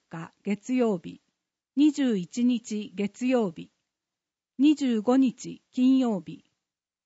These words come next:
二十八日月曜日、三十日水曜日。全館共通です。安曇野市図書館キャラクター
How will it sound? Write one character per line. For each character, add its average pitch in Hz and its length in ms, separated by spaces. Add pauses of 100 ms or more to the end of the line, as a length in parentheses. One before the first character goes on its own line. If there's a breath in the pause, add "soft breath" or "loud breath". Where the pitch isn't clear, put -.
(100)
二 294 180
十 277 240
八 202 320
日 226 480
月 202 300
曜 240 240
日、 - 240 (500)
三 277 300
十 285 240
日 180 500
水 262 340
曜 233 220
日。 - 220 (1040)
全 302 240
館 185 320
共 226 200
通 214 280
で 196 160
す。 - 180 (1700)
安 233 240
曇 311 120
野 311 140
市 208 320
図 220 100
書 294 140
館 294 260
キ 294 120
ャ - 20
ラ 277 140
ク - 120
タ 180 300
ー - 20